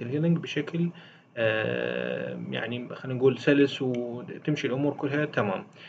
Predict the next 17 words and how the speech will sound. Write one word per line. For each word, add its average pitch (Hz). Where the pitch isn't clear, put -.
لأنه 151
هي 185
ال 170
first 175
step، -
آه، 117
ب 123
any، 165
آه، 117
process 143
of -
healing. -
إذا 143
تكونت 160
ال 120
blood 143
clot، 160